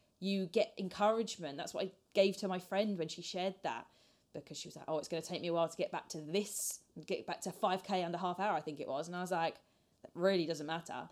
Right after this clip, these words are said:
The fact that you've got out and run, that's it. Like, you're, you're going, you've started." Uh, and it's finding people like that. It only has to be one person. It doesn't have to be every day. You know, it could be every couple of days to make sure,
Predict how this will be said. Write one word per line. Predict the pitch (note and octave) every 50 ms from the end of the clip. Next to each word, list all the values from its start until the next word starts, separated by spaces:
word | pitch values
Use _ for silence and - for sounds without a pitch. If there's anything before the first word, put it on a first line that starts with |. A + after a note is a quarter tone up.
| - - -
The | E3+
fact | - G3+ G3 -
that | - -
you've | F3+ D#3 -
got | - F#3+ F#3+ F#3 -
out | D#3 -
and | D#3 C#3+ D3
run, | D#3+ F#3+ F#3 C3+ A#2+ C#3 - - _ _
that's | F#3 F#3 F3+ - -
it. | F#3 G3+ D3+ - -
Like, | D#3+ C#3+ C#3 - D3 - _
you're, | E3+ E3+ F#3+ E3+ E3
you're | D3+ E3 F3+ F3+
going, | - F3 G3 G3 D#3 A2+ - - - F#3+ F#3+
you've | F3+ F3+ -
started." | - - - - G3 D#3+ E3 F3+ F#3 F3+ - - - - - - - _ - - - - - - _ _
Uh, | G3 F#3 F3+ F3 E3 -
and | - F#3+ G3+
it's | - -
finding | - - G3 G3+ G3+ G3+ G3+ G#3 G3+ G3+ - -
people | - G3 F3+ F3 F3
like | F3 D#3+ - - - - _
that. | B3+ C4 G3+ C#3+ A#2 - - _ - _ _ _ _ _ _ -
It | -
only | G#3 B3+
has | C#4 B3+ -
to | -
be | A3
one | G3+ G3 G3+ G#3+ A3 G3
person. | G#3 G3 G3+ G3+ G3 - - B2+ - F3 - -
It | - -
doesn't | B3 D4+ D4
have | C#4+ B3 -
to | - -
be | G3+ G3+
every | - D3+ D#3+ D3+ - -
day. | A3+ B3 C4 B3+ C4 C4
You | C4 B3+ A#3+ G#3
know, | E3 -
it | -
could | - F3
be | E3+
every | E3 E3 E3+
couple | - - - - A3
of | A3+ G3+
days | A#3+ A3 G#3+ A3+ A3 A3 G#3+
to | - G3+
make | F#3+ F3+ -
sure, | - - G3 F3+ F3+